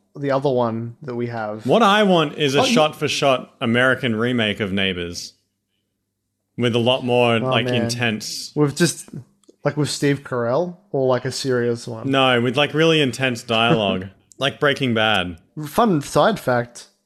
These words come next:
Speaker 1: Chris Hemsworth, Chris Hemsworth, the Thor guy from, from Marvel, started out on Neighbours, or the other one that we have.
Speaker 2: Oh, really?
Speaker 1: Yeah.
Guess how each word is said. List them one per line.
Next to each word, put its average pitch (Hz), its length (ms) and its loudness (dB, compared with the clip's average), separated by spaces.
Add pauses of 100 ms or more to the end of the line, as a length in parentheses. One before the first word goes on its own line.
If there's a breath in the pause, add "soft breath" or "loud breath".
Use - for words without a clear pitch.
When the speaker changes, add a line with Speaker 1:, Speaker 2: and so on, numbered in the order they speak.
(180)
Speaker 1:
Chris 185 240 2
Hemsworth, 170 800 0
Chris 165 200 -4
Hemsworth, 170 520 0
the 131 100 0
Thor 139 300 2
guy 127 220 4
from, 123 560 -2 (600)
from 156 260 -2
Marvel, 113 460 0
started 120 400 -2
out 117 160 0
on 110 120 -4
Neighbours, 127 680 -6
or 123 160 -2
the 120 120 -2
other 117 140 -2
one 143 280 -2
that 147 100 -6
we 143 120 -6
have. 147 400 -2
Speaker 2:
Oh, 381 260 -2
really? 320 440 2
Speaker 1:
Yeah. 135 300 0